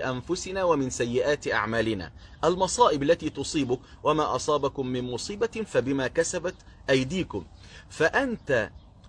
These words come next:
تنوي بهذه التوبة وتعلم أن ربك سيكفر بها من خطاياك ومن سيئاتك. "عسى ربكم أن يكفر عنكم سيئاتكم ويدخلكم جنات تجري من تحتها الأنهار". ما هذا اليوم؟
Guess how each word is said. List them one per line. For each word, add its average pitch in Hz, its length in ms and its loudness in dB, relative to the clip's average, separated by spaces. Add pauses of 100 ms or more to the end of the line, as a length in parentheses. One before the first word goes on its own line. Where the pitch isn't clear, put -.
(140)
تنوي 185 520 2
بهذه 175 640 2
التوبة 139 640 2
وتعلم 147 760 0
أن 147 180 0
ربك 170 560 0
سيكفر 139 880 -2
بها 160 300 -2
من 135 180 -2
خطاياك 131 640 2 (280)
ومن 139 220 2
سيئاتك. 117 560 -2 (280)
"عسى 190 220 2
ربكم 160 440 2
أن 143 140 0
يكفر 156 380 0
عنكم 139 400 -2
سيئاتكم 135 640 -4 (320)
ويدخلكم 131 840 4
جنات 123 500 2
تجري 139 540 0
من 117 200 -4
تحتها 147 380 -2
الأنهار". 107 560 -2 (1300)
ما 202 140 4
هذا 254 300 4
اليوم؟ 123 360 6